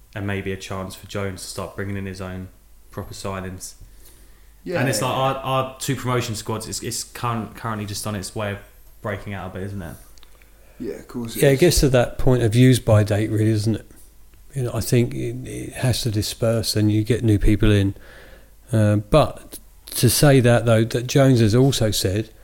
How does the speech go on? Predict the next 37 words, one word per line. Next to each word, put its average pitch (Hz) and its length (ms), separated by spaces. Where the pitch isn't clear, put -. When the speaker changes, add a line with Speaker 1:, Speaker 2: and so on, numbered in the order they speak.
Speaker 3:
that 113 180
he 120 160
was 113 300
in 120 260
quite 120 280
early. 120 440
When 117 200
he 123 100
knew 131 160
he 135 60
was 110 80
getting 120 220
a - 20
job, 117 240
he 117 100
was 113 160
already 120 420
thinking 135 460
about 92 220
his 98 160
team. 90 180
Speaker 2:
Mm-hmm. 110 120
Speaker 3:
So 107 320
there's 117 160
no 156 100
excuses, 113 560
really. 101 380
Speaker 1:
Kieran 180 300
says, 147 340
"With 131 200
different 156 340
officials, 131 540
do 131 120
we 131 80
get 123 160
a 113 40
result 117 500